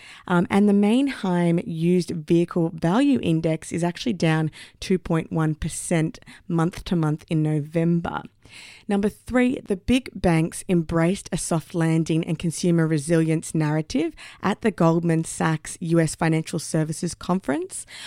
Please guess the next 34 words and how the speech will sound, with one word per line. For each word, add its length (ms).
while 180
more 260
discussions 760
about 320
a 40
slower 380
than 140
expected 720
credit 360
normalization 1000
process 680
was 280
spoken 540
about. 380
However, 400
there 140
was 160
no 220
negative 380
surprises 840
from 160
a 60
charge 400
perspective. 800
Number 280
four, 540
A 320
I 520
tailwind 640
is 240
back 340
in 120
play 320
with 180